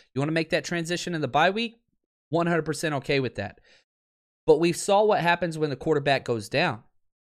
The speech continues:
right? When Jimmy went down, everything stalled. Everybody else got hurt as well.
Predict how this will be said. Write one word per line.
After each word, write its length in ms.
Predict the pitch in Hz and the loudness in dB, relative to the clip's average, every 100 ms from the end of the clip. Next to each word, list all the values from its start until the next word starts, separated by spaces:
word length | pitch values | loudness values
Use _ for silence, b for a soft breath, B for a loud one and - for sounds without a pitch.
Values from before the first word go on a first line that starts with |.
| _ _ _ _ | _ _ _ _
right? 380 | 107 127 - - | 0 4 2 0
When 140 | 123 123 | -8 -2
Jimmy 240 | 170 226 | -2 0
went 180 | 196 147 | -2 0
down, 400 | 202 226 156 143 - - | 2 2 2 -2 -10 -2
everything 380 | 160 175 180 | -2 0 -4
stalled. 340 | 143 - 151 110 | -4 0 0 0
Everybody 380 | 113 131 127 117 | -2 2 2 2
else 140 | 117 | 0
got 180 | - 95 | -2 -2
hurt 160 | 117 | -2
as 160 | 101 - | -4 -4
well. 460 | 120 185 117 131 | 2 4 2 -2